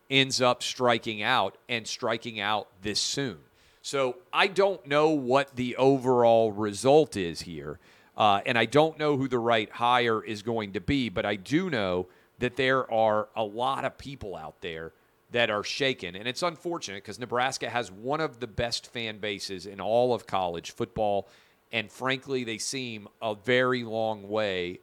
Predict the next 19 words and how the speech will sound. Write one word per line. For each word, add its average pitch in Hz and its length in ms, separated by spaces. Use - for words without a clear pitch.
away 101 640
from 120 180
being 104 420
back 113 520
at 104 140
the 117 60
top 107 380
ten, 104 480
fifteen 104 640
caliber 92 640
nature. 107 440
I 123 120
don't 147 100
know 143 100
what 139 200
the 127 80
solution's 131 500
gonna 127 160
be. 120 320